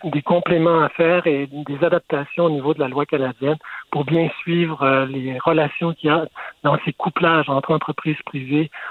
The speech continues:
entreprises publiques, euh, pas publiques, mais, euh, d'organismes sans but lucratif. Et lorsqu'il y a des liens avec le, le gouvernement, des liens qui vont beaucoup plus loin que simplement la, le groupe de pression ou la bonification des politiques, là, à ce moment-là,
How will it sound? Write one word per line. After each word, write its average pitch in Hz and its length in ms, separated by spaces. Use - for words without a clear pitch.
entreprises 151 560
publiques, 151 440
euh, 147 80
pas 175 140
publiques, 156 400
mais, 135 180
euh, 143 280
d'organismes 147 760
sans 139 140
but 143 120
lucratif. 143 520
Et 190 140
lorsqu'il 196 420
y 175 80
a 175 60
des 156 180
liens 170 260
avec 151 220
le, 135 200
le 135 160
gouvernement, 151 580
des 165 140
liens 180 180
qui - 80
vont 180 180
beaucoup 208 260
plus 202 280
loin 185 340
que 156 360
simplement 160 500
la, 143 240
le 147 80
groupe 160 280
de 160 80
pression 175 800
ou 147 60
la 135 100
bonification 151 680
des 147 80
politiques, 139 540
là, 175 220
à 175 40
ce - 120
moment-là, 151 340